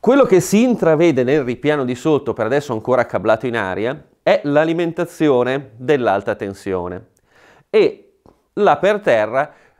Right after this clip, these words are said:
c'è lo scatolotto che fa le veci dell'alimentatore dei filamenti. In questo momento è semplicemente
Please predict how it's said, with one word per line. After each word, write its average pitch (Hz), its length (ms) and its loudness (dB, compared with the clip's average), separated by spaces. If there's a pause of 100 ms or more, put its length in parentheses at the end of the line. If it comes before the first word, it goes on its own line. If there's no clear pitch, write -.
(220)
c'è 170 300 -2
lo 160 160 -2
scatolotto 180 680 -2
che 160 140 -2
fa 139 200 -6
le 160 120 -2
veci 127 380 -4
dell'alimentatore 117 760 -2
dei 101 140 -6
filamenti. 101 600 -8
In 160 80 -6
questo 170 340 -2
momento 185 380 0
è - 20 2
semplicemente 123 800 -6